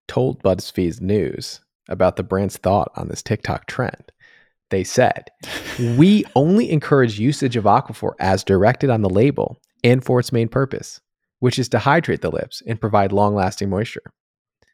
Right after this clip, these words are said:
Speaker 1: People who are following TikTok trends and applying Aquaphor in an unapproved way should not do so."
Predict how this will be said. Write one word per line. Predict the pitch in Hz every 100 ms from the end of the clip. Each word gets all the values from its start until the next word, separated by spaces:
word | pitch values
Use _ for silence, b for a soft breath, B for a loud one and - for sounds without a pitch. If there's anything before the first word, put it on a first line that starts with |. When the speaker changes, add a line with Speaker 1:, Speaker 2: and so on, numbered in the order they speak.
| _ _ _ _ -
Speaker 1:
People | 190 240 254
who | 170
are | 135
following | - 135 147 135
TikTok | 180 - - -
trends | 67 - -
and | 107
applying | - 123 139
Aquaphor | 135 - - 95 -
in | 110
an | 110
unapproved | 110 180 170 175 135
way | 135 131 - _ _ _ -
should | -
not | 92 98
do | 76
so." | 80